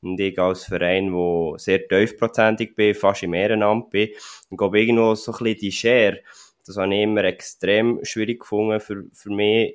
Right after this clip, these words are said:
im Ehrenamt. Und eben so ein bisschen, ich glaube, dort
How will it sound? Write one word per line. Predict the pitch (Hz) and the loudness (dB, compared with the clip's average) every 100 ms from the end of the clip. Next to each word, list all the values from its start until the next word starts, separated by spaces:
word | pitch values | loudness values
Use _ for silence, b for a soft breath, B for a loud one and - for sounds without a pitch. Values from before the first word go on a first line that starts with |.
| - | -6
im | 104 | 0
Ehrenamt. | 101 107 113 95 113 123 _ b b b b - | 2 4 2 2 0 -4 _ b b b b -14
Und | 90 90 87 87 87 85 - | -8 -6 -6 -8 -10 -10 -6
eben | 110 98 | -4 -4
so | 95 | -6
ein | |
bisschen, | - 98 | -6 -4
ich | 95 | -2
glaube, | 101 95 92 _ _ | 0 0 -2 _ _
dort | 113 | 0